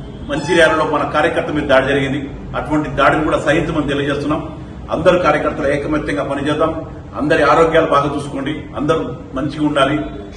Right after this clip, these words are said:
అందులో మనం ఉండాలి అనే పద్ధతుల్లోనే మనం పనిచేయడానికి మరొకసారి మన కార్యకర్తలందరూ కూడా క్రమశిక్షణతోటి, ఐకమత్యంతోటి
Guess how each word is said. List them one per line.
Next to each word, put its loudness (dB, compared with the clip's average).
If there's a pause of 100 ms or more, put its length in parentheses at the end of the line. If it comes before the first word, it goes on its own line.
(120)
అందులో 2
మనం 2
ఉండాలి 2
అనే 0
పద్ధతుల్లోనే -4
మనం -2
పనిచేయడానికి -2 (500)
మరొకసారి 4
మన 2
కార్యకర్తలందరూ 2
కూడా 0 (500)
క్రమశిక్షణతోటి, 2
ఐకమత్యంతోటి 0